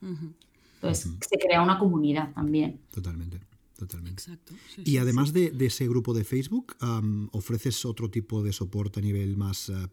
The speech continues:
Speaker 3: privado? Bueno, que entiendo que, claro, en las, en las mentorías entiendo que sí, ¿no?
Speaker 1: Claro.
Speaker 3: Ahí sí que hay un
Speaker 2: Sí.
Speaker 3: soporte más personalizado y ese grupo de Facebook es más, digamos, gene-, generalista, podríamos decir, ¿no?
Speaker 2: Eso
Speaker 3: Más,
Speaker 2: es, sí.
Speaker 3: más abierto
Speaker 2: Todo
Speaker 3: a
Speaker 2: lo que son tareas que quieran que les corrija y esto
Speaker 3: Ujú.
Speaker 2: siempre por email.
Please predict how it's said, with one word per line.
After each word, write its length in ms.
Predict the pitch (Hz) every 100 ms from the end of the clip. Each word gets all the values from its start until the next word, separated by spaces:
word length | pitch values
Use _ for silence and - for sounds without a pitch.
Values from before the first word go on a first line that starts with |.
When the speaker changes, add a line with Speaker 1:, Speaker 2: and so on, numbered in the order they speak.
| -
Speaker 3:
privado? 380 | 110 98 110 123
Bueno, 160 | 143
que 80 | 120
entiendo 200 | 123 131
que, 120 | 143
claro, 160 | 120 120
en 60 | 107
las, 180 | 107 - -
en 60 | 123
las 100 | 110
mentorías 320 | 113 110 120
entiendo 240 | 117 120
que 80 | 113
sí, 140 | 104 131
¿no? 240 | 117 151
Speaker 1:
Claro. 140 | - - - -
Speaker 3:
Ahí 120 | 98
sí 100 | 110
que 60 | 190
hay 60 |
un 60 | 165
Speaker 2:
Sí. 40 |
Speaker 3:
soporte 280 | 131 110 98
más 160 | 107 101
personalizado 680 | 107 117 107 107 123 127 165 - -
y 80 | -
ese 120 | 104
grupo 240 | 113 117 117
de 60 |
Facebook 320 | 107 110 123 113
es 80 |
más, 240 | 107 107 95 113
digamos, 300 | 104 98 107
gene-, 340 | 113 104 113
generalista, 540 | - 139 117 123 113 95
podríamos 320 | 95 92 90
decir, 260 | 87 - -
¿no? 60 | 190
Speaker 2:
Eso 260 | 180 -
Speaker 3:
Más, 80 | 151
Speaker 2:
es, 200 | 143 -
sí. 240 | - - 143
Speaker 3:
más 160 | 139
abierto 300 | 101 - -
Speaker 2:
Todo 80 | 202
Speaker 3:
a 20 |
Speaker 2:
lo 100 | 202
que 80 | 202
son 220 | - 196 190 180
tareas 760 | - 143 185 190 180 175 180 180
que 120 | 156
quieran 360 | 170 170 170 165
que 160 | 165
les 140 | 160 160
corrija 600 | 165 160 175 180 170 151
y 60 | 151
esto 200 | 113 -
Speaker 3:
Ujú. 80 | 101
Speaker 2:
siempre 240 | 175 -
por 120 | - -
email. 380 | 139 135 135